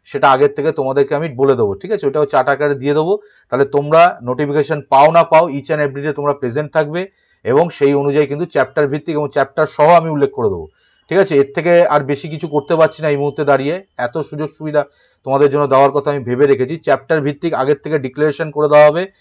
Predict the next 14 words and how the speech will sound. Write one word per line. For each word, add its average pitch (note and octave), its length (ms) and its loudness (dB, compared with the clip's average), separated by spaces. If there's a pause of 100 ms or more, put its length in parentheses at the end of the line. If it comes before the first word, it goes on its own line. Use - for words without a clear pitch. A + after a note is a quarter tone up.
(240)
তোমরা D3 240 0
সেই D3 240 2
দিনে D#3 240 -2
প্রিপারেশন D3 520 -2
নিয়ে D#3 160 -6
চলে D3+ 240 0
আসবে, D3+ 300 2
ভালোভাবে C3+ 720 0 (320)
আমরা C3+ 240 -2
একটা G#3+ 440 -2
কম্পিটিশনের C#3 580 -2
মাধ্যমে C3+ 340 2
এটা C#3+ 100 0
করব, A2+ 340 -2